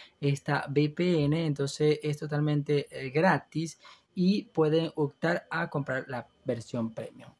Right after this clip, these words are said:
Por supuesto, la opción gratis trae alguna que otra publicidad.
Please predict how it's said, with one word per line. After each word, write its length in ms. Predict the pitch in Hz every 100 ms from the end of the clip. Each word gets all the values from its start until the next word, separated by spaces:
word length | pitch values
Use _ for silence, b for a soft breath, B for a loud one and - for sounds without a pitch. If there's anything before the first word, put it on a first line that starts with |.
| _ _
Por 160 | 180 190
supuesto, 300 | 185 175 180
la 240 | 147 139
opción 440 | 143 135 - 135 143
gratis 340 | 156 151 170
trae 360 | - 139 139 147 B B
alguna 440 | - 143 131 135 139
que 140 | -
otra 360 | 127 120 127 127
publicidad. 720 | - 135 131 131 - 127 -